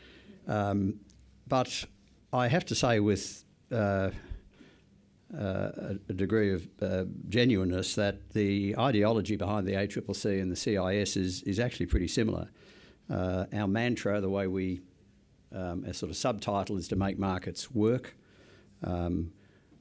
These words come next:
we don't believe in a lot of regulation for the economy, but we do believe in the Competition and Consumer Act, which we would describe as pre-, fairly low-level,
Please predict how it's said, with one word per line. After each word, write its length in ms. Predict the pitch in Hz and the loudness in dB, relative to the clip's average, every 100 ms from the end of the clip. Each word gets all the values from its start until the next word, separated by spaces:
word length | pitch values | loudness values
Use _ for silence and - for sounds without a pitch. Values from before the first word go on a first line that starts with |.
| - | -6
we 300 | - 98 92 - - - - | -2 0 -2 -8 -20 -20 -4
don't 280 | 110 104 - | 0 0 0
believe 280 | 101 104 98 | 0 0 0
in 80 | |
a 60 | 95 | 0
lot 160 | 104 104 | 0 2
of 80 | |
regulation 840 | 98 101 98 104 107 - 101 95 - - _ | 2 2 2 4 2 0 0 0 -2 -14 _
for 100 | - | -2
the 100 | 98 | 0
economy, 500 | 90 - 123 113 110 | 0 0 2 2 2
but 240 | 104 98 - | 2 0 0
we 140 | 95 | 0
do 380 | 101 104 98 92 - - - _ _ | 2 0 0 -4 -10 -20 -20 _ _
believe 320 | 101 98 95 | -2 0 0
in 160 | 87 92 | 0 -2
the 60 | |
Competition 560 | 90 107 90 - 98 98 | -2 -4 -4 -4 -4 -2
and 140 | 90 | -4
Consumer 480 | 87 92 - 104 95 | -4 -4 0 0 2
Act, 260 | 95 92 - | 0 -2 -4
which 180 | - - | -2 2
we 140 | 95 | 2
would 140 | 90 | 2
describe 520 | 85 82 - 98 95 87 | 0 -2 0 2 2 0
as 120 | 82 | -4
pre-, 220 | - 107 | -2 -2
fairly 320 | - 104 92 | 0 0 2
low-level, 580 | 90 104 92 87 87 85 | 2 2 2 0 -2 -4